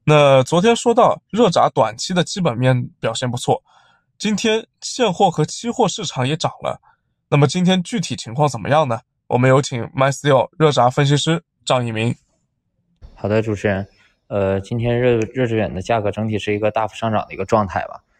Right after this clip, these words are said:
Speaker 2: 那么全国均价来看的话，上涨了三十元每吨左右。呃，分区来看的话，全国各地区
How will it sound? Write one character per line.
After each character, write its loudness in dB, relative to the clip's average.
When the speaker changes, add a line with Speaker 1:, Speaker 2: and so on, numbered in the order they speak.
Speaker 2:
那 -4
么 -2
全 -6
国 -2
均 -2
价 2
来 2
看 -2
的 -4
话， -6
上 -4
涨 0
了 -10
三 -4
十 -4
元 0
每 -6
吨 -6
左 -6
右。 -2
呃， -2
分 -2
区 2
来 4
看 0
的 0
话， 2
全 -4
国 0
各 0
地 -4
区 -4